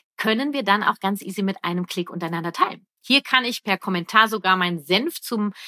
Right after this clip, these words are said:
zum geteilten Titel, den ich da geteilt habe, abgeben und wir kommen in den gemeinsamen Austausch. Find ich mega.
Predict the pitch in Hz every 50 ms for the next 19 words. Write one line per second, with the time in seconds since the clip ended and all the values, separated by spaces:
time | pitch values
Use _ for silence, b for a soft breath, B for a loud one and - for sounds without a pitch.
0 | B B B - - 196 185 180 175 175 175 - - 190 220 240 - - 190 185
1 | 180 170 - - - 294 330 - 214 170 156 160 160 165 165 - - - 147 143
2 | 151 170 175 185 190 208 269 269 - - 269 - - 285 302 - - 277 226 247
3 | 226 - - 285 277 294 302 294 262 262 262 247 240 240 240 247 254 262 262 -
4 | 392 392 - - - - - - - _ _ _ _ _ _ - - 233 220 -
5 | - 180 - - 143 - - - -